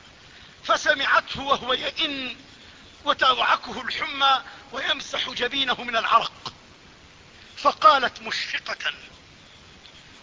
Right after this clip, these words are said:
"تمنيت يا رسول الله لو أن هذا البلاء نزل بي وعافاك الله فلا أسمع أنينك." صفية بنت حيي تقول هذا للنبي،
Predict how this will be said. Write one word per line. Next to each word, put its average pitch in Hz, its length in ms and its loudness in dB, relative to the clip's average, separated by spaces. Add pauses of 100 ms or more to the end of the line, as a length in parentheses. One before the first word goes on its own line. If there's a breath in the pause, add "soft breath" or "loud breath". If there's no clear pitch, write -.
(1120)
"تمنيت 247 600 -4
يا 214 200 -6
رسول 202 340 -10
الله 196 320 -12 (1400)
لو 220 300 -6
أن 233 180 -6
هذا 202 300 -4
البلاء 202 460 -4
نزل 196 420 -10
بي 185 260 -14 (180)
وعافاك 185 600 -8
الله 180 340 -10 (320 loud breath)
فلا 202 400 -10
أسمع 190 340 -10 (160)
أنينك." 143 320 -12 (1700)
صفية 240 440 -6
بنت - 260 -8
حيي 240 440 -2 (420)
تقول 302 340 -2
هذا 247 280 -2
للنبي، 233 420 -2